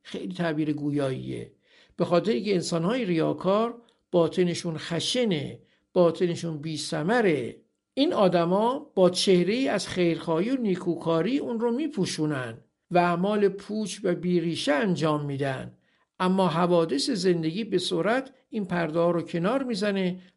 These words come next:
و باطن اون رو آشکار می‌کنه، مثل بارانی که بر اون سنگ سخت بارید. اون چه از انفاق کردن مهمه عزیزان، عقیده و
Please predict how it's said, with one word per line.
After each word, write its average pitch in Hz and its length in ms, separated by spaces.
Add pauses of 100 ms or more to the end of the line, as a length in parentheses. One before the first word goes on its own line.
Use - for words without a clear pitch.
و 170 120
باطن 165 500
اون 185 280
رو 180 140
آشکار 180 600
می‌کنه، 135 460
مثل 156 280
بارانی 175 520
که 233 160
بر 160 140
اون 208 120
سنگ 160 400
سخت 160 580
بارید. 156 600 (260)
اون 302 180
چه 302 140
از 302 240
انفاق 185 520
کردن 160 440
مهمه 156 640
عزیزان، 240 680 (140)
عقیده 165 580
و 214 120